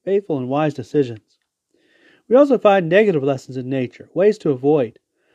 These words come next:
The ostrich leaves her eggs on the ground, forgetting that some foot may crush them. And some domestic animals have wild counterparts, less supportive of human activity.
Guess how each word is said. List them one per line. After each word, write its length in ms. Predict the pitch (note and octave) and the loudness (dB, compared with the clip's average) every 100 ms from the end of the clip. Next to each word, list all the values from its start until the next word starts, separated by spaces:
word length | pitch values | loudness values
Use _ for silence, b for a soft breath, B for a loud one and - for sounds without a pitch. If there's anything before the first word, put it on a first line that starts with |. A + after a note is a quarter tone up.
| _ | _
The 100 | - | -10
ostrich 460 | F3+ B3 B3+ F#3 D#3 | -2 0 2 -2 0
leaves 240 | E3+ G3 | 0 2
her 120 | D#3+ C#3 | -2 -2
eggs 260 | E3 G3+ F3+ | 2 2 0
on 80 | |
the 80 | F3+ | -4
ground, 480 | E3 G3 G#3+ C#3+ G#2 - | 0 2 2 0 -6 -12
forgetting 400 | D#3+ A3 A#3+ F3 | -4 -2 0 -2
that 100 | C#3 | -2
some 280 | G#3 G#3+ D#3 | -2 -4 -2
foot 280 | G3+ G#3+ | 0 0
may 120 | C#3 A#2+ | -4 -8
crush 340 | - G#3+ F#3+ | 0 0 0
them. 220 | C#3+ G#2 _ _ _ _ _ _ _ _ - | -6 -6 _ _ _ _ _ _ _ _ -10
And 100 | F#3 | 2
some 180 | D4 | 2
domestic 500 | B3+ D#3+ A#3 - F#3+ | 4 2 2 0 -2
animals 400 | F3+ F#3+ F#3 G#3 | 2 2 0 -2
have 220 | G3 E3+ C#3 | -2 -4 -4
wild 480 | E3 A3 G#3 D#3 | 0 4 4 2
counterparts, 720 | - G3 F#3+ D#3 C#3+ A2+ - - | -6 -4 -2 -4 -6 -8 -12 -6
less 220 | G#3 B3+ | -4 -2
supportive 480 | - - - G#3 D#3 | -4 -6 0 0 0
of 140 | B2+ | -4
human 260 | - G3 E3+ | -8 -6 -4
activity. 600 | D3 - - D#3+ B2+ G2+ | -4 -6 -8 -4 -4 -6